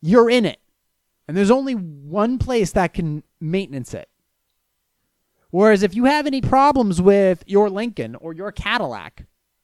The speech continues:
or your just regular everyday Toyota Camry or Toyota Corolla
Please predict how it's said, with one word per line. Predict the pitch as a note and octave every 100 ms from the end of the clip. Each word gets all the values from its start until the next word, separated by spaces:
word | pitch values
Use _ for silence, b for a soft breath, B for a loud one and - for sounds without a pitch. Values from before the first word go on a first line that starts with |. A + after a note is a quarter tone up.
| _ _ _ _ _ _ _ _ _
or | E3 F#3+
your | A3 A3
just | G3+ -
regular | D3 D#3 F#3 G#3 G3+
everyday | F#3+ F#3+ F3+ G3 G3
Toyota | E3 - G#3 G#3+ G#3
Camry | - G#3 A3+ C4 G3 A#2+ A2+ b b
or | - E3+
Toyota | - G#3 G3+ G3+ G3+ F#3 F3 D#3 D3
Corolla | - G3 F3 C4+ G3 D2 C#3+